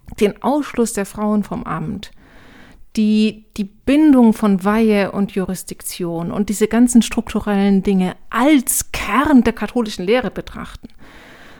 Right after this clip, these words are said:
Ähm, und ich kann mir sehr gut vorstellen, dass wir, dass die Kirche, dass eine Kirche, das ist aber eine Utopie, dass eine Kirche funktionieren könnte, in der Leute, die das mögen, äh, die Messe im tridentinischen Ritus feiern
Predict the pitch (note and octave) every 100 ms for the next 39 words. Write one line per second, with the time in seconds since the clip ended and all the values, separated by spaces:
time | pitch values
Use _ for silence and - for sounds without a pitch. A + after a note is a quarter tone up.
0 | - - G3 F#3+ G3 - - G3+ G3+ -
1 | B3+ A#3+ D#4+ E4 - C4 C4+ - F#3 F#3
2 | G3 - A3 G#3 G#3 G3+ G3 - C4+ C4+
3 | - G#3 G3+ G3+ G3 C4 C#4 C#4+ C4+ C#4
4 | - - A3+ A3 A3 - - B3+ - F#3
5 | - A3 G3+ G#3+ D4 C#4 A#3+ A#3 G#3+ G#3
6 | F3 A3+ B3+ B3+ C4 C4+ C#4 - - -
7 | - - - - G#3 G#3 F#3 F#3 F#3+ A#3
8 | G#3 F#3 F3+ - F3 F3+ G#3+ C4+ D4 -
9 | - - - - _ _ - _ _ _
10 | _ _ G3+ G3+ G3 - - - - G#3+
11 | G3 G3 - F#3 F#3 G3 F3+ F#3 F3+ E3
12 | F3+ A3+ C#4 C4 - G#3+ G#3+ G3+ G#3 G#3